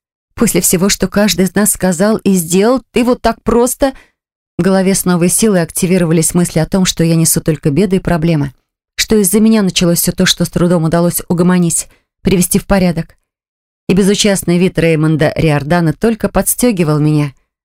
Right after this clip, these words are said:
делал больнее. «Хорошо. Хорошо, я услышала тебя, поняла, спасибо на этом. Ты прав, пора заканчивать эту игру. Мы оба заигрались, и это ужасно». «Да,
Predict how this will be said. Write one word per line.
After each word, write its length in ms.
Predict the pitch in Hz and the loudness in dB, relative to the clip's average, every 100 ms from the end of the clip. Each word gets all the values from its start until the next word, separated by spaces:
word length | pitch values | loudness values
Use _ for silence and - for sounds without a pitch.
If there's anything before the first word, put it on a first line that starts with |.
| - | -4
делал 400 | 190 202 208 196 | 0 2 2 0
больнее. 560 | 175 208 175 139 135 - _ _ _ _ _ _ _ _ _ - | 0 0 0 -2 -4 -12 _ _ _ _ _ _ _ _ _ -6
«Хорошо. 580 | 202 214 - 151 143 - _ _ _ _ _ _ _ _ _ _ _ _ _ _ | -2 0 -2 -4 -6 -14 _ _ _ _ _ _ _ _ _ _ _ _ _ _
Хорошо, 320 | 202 233 - 160 | -2 0 0 0
я 140 | 190 | 0
услышала 400 | 214 147 - 143 | 0 -2 -4 -4
тебя, 260 | - 147 147 | -4 -4 -2
поняла, 380 | 190 208 151 | 0 2 0
спасибо 420 | 147 - - 147 147 | -2 -2 0 0 0
на 140 | 151 | 0
этом. 260 | 147 151 - _ _ | -2 -8 -10 _ _
Ты 80 | 160 | -4
прав, 260 | - 143 | -2 -2
пора 220 | - 175 165 | -2 0 0
заканчивать 580 | 175 156 147 143 147 | 0 -2 -2 -2 -2
эту 180 | - 160 | -2 -2
игру. 240 | 151 160 - - _ | -2 -2 -4 -12 _
Мы 160 | 214 - - | 0 0 0
оба 180 | - | -2
заигрались, 600 | 165 165 156 156 151 - - _ _ | 0 0 0 0 0 -2 -6 _ _
и 120 | 202 220 | -2 0
это 140 | 160 | 0
ужасно». 480 | 135 147 - 143 131 _ _ _ _ _ _ _ _ _ _ _ _ - | 0 -2 -2 -4 -6 _ _ _ _ _ _ _ _ _ _ _ _ 0
«Да, 340 | 240 247 170 | 2 2 0